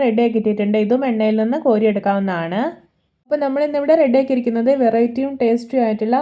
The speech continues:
ഒനിയൻ ഓംലെറ്റ് ഫ്രൈ ആണ്. നിങ്ങൾക്ക് ഈ സ്നാക്ക് കാണുമ്പോൾ തന്നെ മനസ്സിലാവുന്നില്ലേ, ഒട്ടും എണ്ണയൊന്നും കുടിച്ചിട്ടേ ഇല്ല. അതിൻ്റെ പുറമേയൊക്കെ നല്ല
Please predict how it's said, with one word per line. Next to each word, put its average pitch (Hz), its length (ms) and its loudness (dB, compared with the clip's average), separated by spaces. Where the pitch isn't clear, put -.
ഒനിയൻ 269 260 -2
ഓംലെറ്റ് 233 400 -2
ഫ്രൈ 214 160 2
ആണ്. 196 180 -2
നിങ്ങൾക്ക് 294 320 -2
ഈ 381 100 -4
സ്നാക്ക് 285 400 -2
കാണുമ്പോൾ 254 400 0
തന്നെ 320 220 -2
മനസ്സിലാവുന്നില്ലേ, 254 760 0
ഒട്ടും 262 380 -2
എണ്ണയൊന്നും 277 420 -2
കുടിച്ചിട്ടേ 240 400 0
ഇല്ല. 247 200 2
അതിൻ്റെ 220 320 0
പുറമേയൊക്കെ 247 500 0
നല്ല 226 300 0